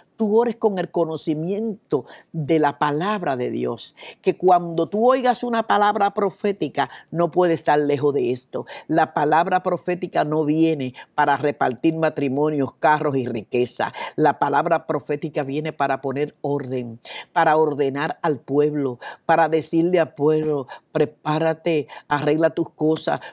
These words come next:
porque si no lo estás haciendo bien, mal vendrá sobre ti".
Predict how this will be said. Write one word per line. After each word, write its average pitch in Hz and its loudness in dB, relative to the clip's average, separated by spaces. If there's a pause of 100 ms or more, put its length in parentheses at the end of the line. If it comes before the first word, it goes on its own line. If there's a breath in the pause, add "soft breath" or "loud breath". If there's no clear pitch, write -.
porque 165 0
si 156 -4
no 147 -4
lo 160 2
estás 160 -4
haciendo 151 0
bien, 170 0 (200 soft breath)
mal 127 0
vendrá 127 -2
sobre 123 -6
ti". 113 -14